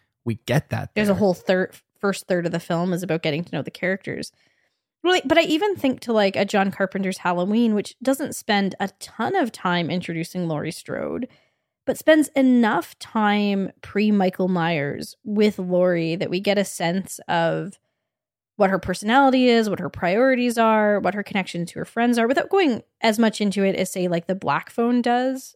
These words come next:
Speaker 2: with, like,
Speaker 1: Mm-hmm.
Speaker 2: the backstory of its characters. Halloween is, like, that sweet spot when the film that's not the primary goal of the film,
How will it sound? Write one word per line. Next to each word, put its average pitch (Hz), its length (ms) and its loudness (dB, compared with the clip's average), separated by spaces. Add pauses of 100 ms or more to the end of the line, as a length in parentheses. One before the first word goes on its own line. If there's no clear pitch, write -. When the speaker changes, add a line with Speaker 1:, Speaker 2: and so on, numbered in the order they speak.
(120)
Speaker 2:
with, 220 180 0
like, 233 100 2
Speaker 1:
Mm-hmm. 214 40 -2
Speaker 2:
the 240 80 0
backstory 226 720 0
of 233 80 -6
its 240 120 -6
characters. 269 600 -6 (1080)
Halloween 311 460 4
is, 285 100 4
like, 247 140 -4
that - 180 0
sweet - 420 -10
spot 247 420 2
when 208 200 2
the 196 60 2
film 208 280 0
that's 202 200 -2
not 208 320 4
the 220 80 0
primary 190 440 -2
goal 185 240 0
of 196 100 -4
the 180 60 -2
film, 170 520 -2